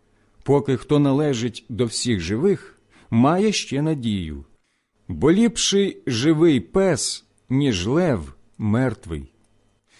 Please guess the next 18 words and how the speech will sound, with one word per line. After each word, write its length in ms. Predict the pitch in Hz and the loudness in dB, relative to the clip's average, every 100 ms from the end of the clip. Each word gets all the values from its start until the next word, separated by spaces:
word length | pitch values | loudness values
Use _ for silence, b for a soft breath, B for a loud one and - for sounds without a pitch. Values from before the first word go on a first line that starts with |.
| b | b
Живі 340 | 90 117 185 233 | -2 0 2 2
бо 180 | 196 208 | 2 0
знають, 720 | 123 143 139 120 107 87 - _ | 2 2 2 0 -2 -4 -14 _
що 320 | - - 151 | -10 -6 -4
помруть, 680 | 151 156 135 98 90 - - _ _ _ _ | -2 -2 -2 -2 -4 -8 -20 _ _ _ _
а 140 | 135 120 | 0 2
мертві 600 | 151 202 127 - 78 69 _ _ _ _ - | 2 0 -4 -10 -12 -14 _ _ _ _ -6
нічогісінько 1300 | 127 214 - 185 139 156 - 107 95 - 95 90 - | -2 -2 0 -2 -2 -4 -4 -4 -6 -6 -6 -6 -6
не 220 | 107 113 | -4 -2
знають. 680 | 104 95 101 82 69 - - _ _ _ _ _ _ | -4 -4 -4 -4 -8 -16 -20 _ _ _ _ _ _
Нема 460 | 110 139 147 180 214 | 0 2 4 4 4
їм 300 | 196 185 110 | 4 2 2
більш 460 | 139 170 156 - - | 0 0 -2 -6 -6
уже 500 | 139 110 131 139 135 _ | -6 -4 -4 -4 -6 _
заплати, 840 | 113 113 135 127 113 95 85 69 - _ b b b _ | -6 -6 -4 -2 -2 -4 -10 -14 -16 _ b b b _
пам'ять 580 | 143 151 143 113 - - | 0 2 2 0 -2 -6
про 180 | 110 110 | -2 0
них 460 | 170 180 - - | 2 0 -4 -16